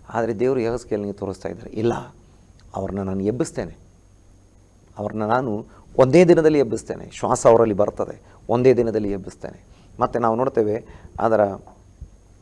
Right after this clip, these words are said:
ಹನ್ನೆರಡನೇ ವಾಕ್ಯ, "ಗೋರಿಗಳನ್ನು ತೆರೆದು ನಾನೇನು ಮಾಡ್ತೇನೆ, ಅವ್ರನ್ನ, ಆ, ಜೀವಂತಗೊಳಿಸ್ತೇನೆ, ದೇಶಕ್ಕೆ ಬರಮಾಡ್ತೇನೆ" ಎಂಬುದಾಗಿ. ಹಾಗಾದರೆ ನೋಡಿ, ನಮ್ಮ ಕಣ್ಣ ಮುಂದೆ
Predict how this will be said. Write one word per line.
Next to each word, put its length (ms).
ಹನ್ನೆರಡನೇ 440
ವಾಕ್ಯ, 280
"ಗೋರಿಗಳನ್ನು 760
ತೆರೆದು 540
ನಾನೇನು 380
ಮಾಡ್ತೇನೆ, 500
ಅವ್ರನ್ನ, 340
ಆ, 180
ಜೀವಂತಗೊಳಿಸ್ತೇನೆ, 1080
ದೇಶಕ್ಕೆ 420
ಬರಮಾಡ್ತೇನೆ" 680
ಎಂಬುದಾಗಿ. 480
ಹಾಗಾದರೆ 400
ನೋಡಿ, 400
ನಮ್ಮ 200
ಕಣ್ಣ 240
ಮುಂದೆ 480